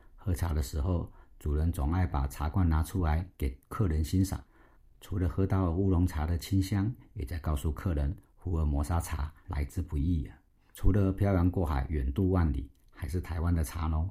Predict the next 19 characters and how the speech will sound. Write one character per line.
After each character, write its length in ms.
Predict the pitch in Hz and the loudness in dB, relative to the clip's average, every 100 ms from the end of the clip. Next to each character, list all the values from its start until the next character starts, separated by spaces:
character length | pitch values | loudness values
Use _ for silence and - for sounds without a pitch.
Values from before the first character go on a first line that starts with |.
| - | -2
冒 180 | 98 78 | -2 0
着 120 | 80 | -2
被 180 | - 87 | -2 -2
出 200 | - 95 | -2 -4
草 160 | - 76 | -4 -6
的 100 | - | -4
风 220 | 87 95 | 0 0
险 200 | 87 69 | 0 -6
采 180 | - 80 | -8 -8
摘 240 | 82 85 65 | -4 -2 -2
而 120 | 76 | -2
来， 200 | 73 73 - _ - | -4 -10 -16 _ -20
显 240 | - - - | -12 -8 -4
得 100 | 80 | -4
更 220 | - 85 | 0 0
加 160 | - 80 | 2 -2
的 100 | 71 | -2
珍 240 | - 82 | 0 0
贵。 200 | - 85 | 0 -4